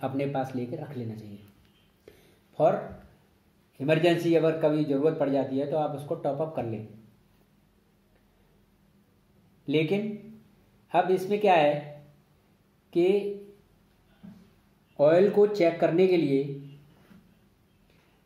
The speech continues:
एक dippy stick होती है, उस dippy stick से, को निकाल के, खोल के निकाल के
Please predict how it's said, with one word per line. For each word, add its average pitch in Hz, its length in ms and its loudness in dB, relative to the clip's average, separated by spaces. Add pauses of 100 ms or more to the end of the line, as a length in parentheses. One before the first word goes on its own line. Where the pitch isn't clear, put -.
(140)
एक 156 280 0
dippy 160 220 0
stick 214 260 0
होती 131 280 0
है, - 280 -6 (1160)
उस 190 200 -2
dippy 175 140 2 (260)
stick - 260 -6
से, 151 200 2 (760)
को 175 160 4
निकाल 147 360 2
के, 143 220 -2
खोल 147 280 -2
के 175 100 -2
निकाल 151 340 2
के 131 200 -2